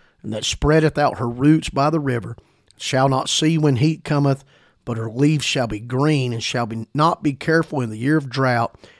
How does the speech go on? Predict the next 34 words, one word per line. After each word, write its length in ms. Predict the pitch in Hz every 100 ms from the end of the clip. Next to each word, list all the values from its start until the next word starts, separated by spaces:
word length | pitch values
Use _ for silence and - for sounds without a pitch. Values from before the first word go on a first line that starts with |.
| _
neither 340 | 123 143 151 147
shall 240 | - 98
cease 460 | - - 147 147 135
from 320 | - 135 107
yielding 540 | 113 135 135 135 131 - _ _ _
fruit." 460 | - 135 123 101 - _ _ _ _ _
Man, 280 | 156 160 147
we've 180 | 165
got 220 | 147 131 -
promises 520 | 156 151 139 139 120
like 220 | 135 135
that 140 | 135
all 300 | 127 147 160
through 260 | 156 160 156
the 80 | 139
Word 200 | 135 135
of 120 | 120
God, 400 | 127 117 113 101 _ _ _ - -
that 180 | 143 151
even 380 | 180 190 175
in 160 | 160 147
the 220 | 131 120 - _
worst 600 | 120 123 151 175 175 -
of 100 | 147
days, 320 | 131 123 117 151
in 140 | 151
the 80 | 131
hottest 580 | - 139 165 175 - -
of 140 | 120
days, 360 | 131 120 110 131
in 180 | 160
the 60 | 143
drought 680 | 127 135 135 165 170 - -
times, 640 | 127 117 101 101 120 -